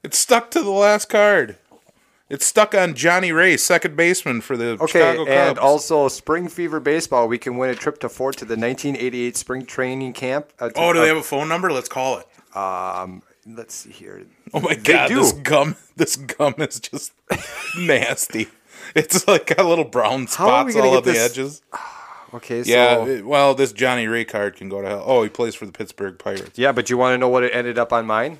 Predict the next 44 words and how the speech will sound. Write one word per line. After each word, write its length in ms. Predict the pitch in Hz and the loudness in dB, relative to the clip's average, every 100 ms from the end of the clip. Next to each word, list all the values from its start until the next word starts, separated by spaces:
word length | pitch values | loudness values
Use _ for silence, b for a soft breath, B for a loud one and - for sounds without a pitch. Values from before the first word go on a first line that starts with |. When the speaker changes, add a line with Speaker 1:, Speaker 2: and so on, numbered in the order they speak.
| _ | _
Speaker 2:
The 120 | - 104 | -8 -4
Juan 320 | 107 117 120 | 0 0 -2
Nieves 560 | 113 113 123 101 90 | -2 -2 -2 -4 -6
one. 240 | 104 95 92 _ _ _ | -6 -8 -10 _ _ _
Speaker 1:
Oh, 520 | 135 143 143 135 123 - - | 0 2 4 2 -2 -6 0
that's 240 | 143 143 | 0 0
the 160 | 151 143 110 | -2 -4 -4
one 200 | 139 147 | -6 -4
the 80 | |
gum 280 | 120 117 143 | -4 -4 -4
stuck 320 | 165 - 190 - | -6 -4 -4 -4
to? 260 | 233 247 - _ | -8 -8 -14 _
Speaker 2:
Yep. 320 | - 90 - _ _ _ - | -12 -8 -8 _ _ _ -20
Speaker 1:
Oh, 200 | 98 104 | -16 -10
we 80 | |
gotta 140 | 104 92 | -8 -10
chisel 340 | - 113 98 | -10 -10 -8
that 160 | 107 104 | -8 -8
shit 260 | - 104 | -8 -6
off. 240 | 104 113 101 | -4 -4 -6
Speaker 2:
Okay. 220 | - 90 | -8 -10
Speaker 1:
All 80 | 82 _ b b b | -10 _ b b b
Speaker 2:
All 100 | - | 0
right, 60 | 151 | 2
Speaker 1:
right. 80 | 110 | 2
Speaker 2:
so 100 | 160 | 0
you 180 | 156 180 | 0 2
go 120 | 202 | 2
through 180 | - 175 | 2 0
yours 260 | 156 156 | 0 0
first 320 | - 131 104 - | -2 -4 -4 -6
and 120 | 104 | -8
just 240 | 113 - | -8 -6
tell 100 | 135 | -6
me 160 | 127 123 | -2 0
all 140 | 117 | 0
the 100 | 117 | 0
cards 260 | - 110 104 | -2 -4 -4
that 120 | 98 | -10
you 120 | 98 | -14
do 140 | 92 98 | -12 -8
have. 340 | 92 85 82 _ 120 | -8 -8 -10 _ -6
Speaker 1:
All 200 | 117 101 | -4 -4
right. 160 | - | -8